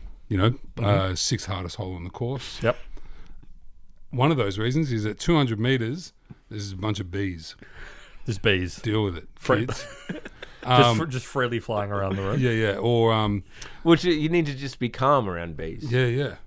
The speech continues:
Speaker 3: That'll be
Speaker 1: Relax.
Speaker 3: my technique, at least.
Speaker 1: Yeah, yeah.
Speaker 3: Just stay
Speaker 1: But how do
Speaker 3: calm.
Speaker 1: you
Speaker 2: Purely
Speaker 3: They're
Speaker 2: zen.
Speaker 3: fine. They're not gonna attack me if they don't feel
Speaker 1: Yeah.
Speaker 3: threatened.
Speaker 1: How do you play the bees, you know?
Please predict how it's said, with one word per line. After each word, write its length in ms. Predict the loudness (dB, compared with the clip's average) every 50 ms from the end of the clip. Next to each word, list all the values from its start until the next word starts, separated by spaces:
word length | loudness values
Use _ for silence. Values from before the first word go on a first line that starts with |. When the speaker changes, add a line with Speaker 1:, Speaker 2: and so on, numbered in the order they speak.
| -10
Speaker 3:
That'll 300 | -4 0 6 8 8 8 8
be 120 | 6 4
Speaker 1:
Relax. 40 | 4
Speaker 3:
my 160 | 4 4 2
technique, 460 | 2 2 -2 -4 -4 -6 -8 -8 -8
at 80 | -8 -8
least. 360 | -8 -8 -10 -12 -14 -18 -12 -8
Speaker 1:
Yeah, 160 | -6 -4 -2
yeah. 160 | -2 -4 -2
Speaker 3:
Just 180 | -2 -4 -4 -2
stay 240 | 2 4 4 4
Speaker 1:
But 80 | 4 4
how 120 | 4 4
do 40 | 4
Speaker 3:
calm. 80 | 4 2
Speaker 1:
you 60 | 2
Speaker 2:
Purely 180 | 2 6 8 8
Speaker 3:
They're 80 | 6
Speaker 2:
zen. 160 | 8 6 6
Speaker 3:
fine. 180 | 6 6 4 2
They're 100 | 2 2
not 120 | 2 0 0
gonna 140 | -2 -2 -4
attack 380 | -4 -2 0 0 0 0 0
me 180 | -4 -4 -4 -4 -4 -4 -4
if 120 | -6 -2
they 100 | 0 0
don't 120 | 0 0 -2
feel 120 | -2 -4
Speaker 1:
Yeah. 80 | -6 -4
Speaker 3:
threatened. 400 | -4 -6 -6 -6 -8 -12 -10 -6
Speaker 1:
How 100 | -4 -2
do 60 | 0
you 80 | -2 -2
play 180 | -2 -4 -4
the 120 | -4 -4 -4
bees, 440 | -4 -6 -6 -6 -10 -12 -14 -12 -10
you 40 | -10
know? 220 | -8 -8 -8 -8